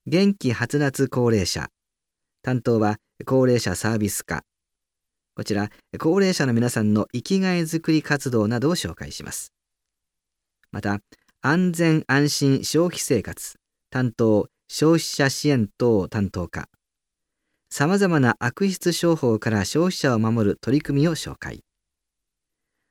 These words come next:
文化創造型産業の振興。担当、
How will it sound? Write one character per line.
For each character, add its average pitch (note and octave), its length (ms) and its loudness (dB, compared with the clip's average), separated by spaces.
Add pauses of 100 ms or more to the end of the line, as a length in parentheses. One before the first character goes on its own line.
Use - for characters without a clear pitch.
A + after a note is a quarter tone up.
(160)
文 G3 260 4
化 C#3+ 200 0
創 E3 260 2
造 F3 260 2
型 D#3+ 220 0
産 D3 240 2
業 C#3+ 200 4
の E3+ 80 0
振 F2 200 -4
興。 B1+ 420 -12 (420)
担 C3 220 2
当、 G#2+ 400 2